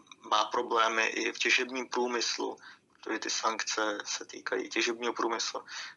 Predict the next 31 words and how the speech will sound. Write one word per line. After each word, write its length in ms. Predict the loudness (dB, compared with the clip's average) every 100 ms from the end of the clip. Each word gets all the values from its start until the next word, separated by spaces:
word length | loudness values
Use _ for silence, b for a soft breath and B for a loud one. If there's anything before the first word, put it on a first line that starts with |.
| _
Já 140 | 0 2
nemám 240 | 6 6
teď 160 | 4 2
na 60 | 2
mysli 260 | 2 0
přímo 340 | 0 2 2 2
export, 680 | 2 0 2 2 2 0
eh, 280 | 2 4 2
třeba 260 | 0 0 2
ropy 260 | 2 0
a 80 | -2
plynu, 560 | 0 0 2 2 2 4
ale 100 | 4
vůbec 400 | 2 0 0 0
jejich 200 | 2 0
těžbu. 440 | 2 4 2 2 -10 b b b b _ _ -16
A 60 |
to 120 | -6
také 260 | -2 0 2
dopadají. 420 | 2 4 6 4
Ty 100 | 4
sankce 400 | 2 4 4 2
nejsou 420 | 2 4 4 4
samozřejmě 420 | 2 0 2 2 2
tak 220 | 0 0
vidět, 320 | 0 0 2
nejsou 360 | 0 2 0 0
takové, 480 | -2 2 2 2 -2 _ _ _ _ _
řekněme, 640 | -20 -8 0 4 6 6 4
mediálně, 800 | 2 2 4 6 4 4 4 4
eh, 120 | 2